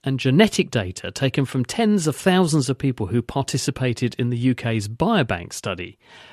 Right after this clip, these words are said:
Mass Ioneer Hospital ophthalmologists Mariam Zekovat and Nazli Zebedast think that they have come up with a way of using the retina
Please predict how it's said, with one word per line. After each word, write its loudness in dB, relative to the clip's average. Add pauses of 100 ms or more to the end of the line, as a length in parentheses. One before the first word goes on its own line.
(140)
Mass 4 (140)
Ioneer 4
Hospital 0
ophthalmologists -2
Mariam 4
Zekovat -2 (120)
and 2
Nazli 2
Zebedast 2 (200)
think 0
that -4
they 4
have 4
come 2
up 0
with 2
a 2
way -2
of -8
using 2
the 2
retina -4